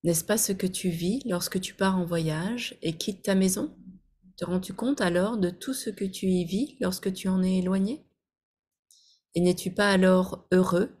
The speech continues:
heureuse de la retrouver ? C'est le paradoxe de l'amour. C'est sa marque de fabrique, l'empreinte de son passage,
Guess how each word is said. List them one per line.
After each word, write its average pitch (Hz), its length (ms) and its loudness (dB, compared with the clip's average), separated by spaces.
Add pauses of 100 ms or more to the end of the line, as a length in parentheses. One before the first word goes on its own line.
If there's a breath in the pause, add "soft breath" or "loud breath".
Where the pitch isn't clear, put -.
(120)
heureuse 196 480 0
de 185 80 2
la 180 120 2
retrouver ? 185 460 -2 (680)
C'est - 160 -4
le 196 120 2
paradoxe 190 560 0
de 196 100 4
l'amour. 185 580 0 (800)
C'est - 140 -8
sa 185 140 2
marque 170 220 -2
de 175 80 -2
fabrique, 180 680 -6 (640)
l'empreinte 180 680 -2
de 170 80 -2
son 175 220 -4
passage, 175 840 -6